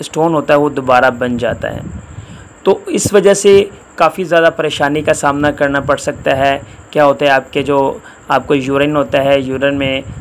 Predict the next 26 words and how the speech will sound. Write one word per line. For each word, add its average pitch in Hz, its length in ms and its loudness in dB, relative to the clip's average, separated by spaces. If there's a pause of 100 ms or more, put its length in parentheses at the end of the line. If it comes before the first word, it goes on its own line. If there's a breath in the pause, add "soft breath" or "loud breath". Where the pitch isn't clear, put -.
smell 147 380 0
आना 143 200 0
शुरू 143 240 -4
हो 139 60 -2
जाती 131 360 -4
है, 131 240 -2 (360 loud breath)
आपको 135 280 0
तकलीफ़ 147 440 -4
होती 143 260 -4
है 139 140 -2
बहुत 131 320 -4
ज़्यादा, 131 460 2
even 139 340 -4
के 135 160 0 (400 loud breath)
रात 143 300 2
के 151 100 -4
किसी 156 320 -8
भी 156 120 -2
वक्त 135 440 -2 (280 loud breath)
आपको 139 280 0
तकलीफ़ 139 400 -4
हो 139 80 -2
सकती 143 340 -6
है। 131 200 -2 (400 loud breath)
तो 156 160 2 (200)
आपको 156 580 4